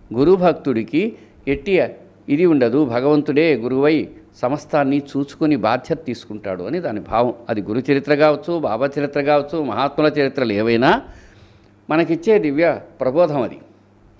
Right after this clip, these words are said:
ఆ విధంగా మనం ఇంకా సూక్ష్మతరంగా ఆలోచిస్తే అనేక సమయాలలో,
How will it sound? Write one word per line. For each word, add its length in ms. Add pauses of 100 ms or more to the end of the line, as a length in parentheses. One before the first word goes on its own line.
(420)
ఆ 140
విధంగా 640 (200)
మనం 280
ఇంకా 300
సూక్ష్మతరంగా 720
ఆలోచిస్తే 840 (520)
అనేక 460
సమయాలలో, 800